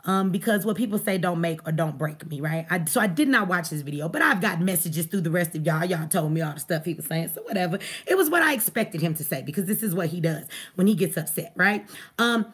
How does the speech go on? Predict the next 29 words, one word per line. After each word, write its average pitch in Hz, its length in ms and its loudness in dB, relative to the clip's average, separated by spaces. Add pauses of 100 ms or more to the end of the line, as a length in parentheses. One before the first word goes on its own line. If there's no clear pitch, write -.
so 320 160 4
Golden 339 300 6
Child 262 240 4
was 226 120 0
right. - 280 -8
I 220 160 6
could 320 240 2
have 311 120 0
come 285 220 6
on 277 200 4
here 277 140 2
in 262 80 2
a 247 60 2
different 262 400 0
way 254 300 4
and 220 80 4
not 233 240 4
went 220 260 2
rah, 226 180 4
rah, 208 320 4
rah 214 500 6
and 202 120 2
did 214 100 4
all 220 140 6
them 240 160 2
cuss 226 300 2
words 214 320 4
at 220 100 2
him. 208 300 4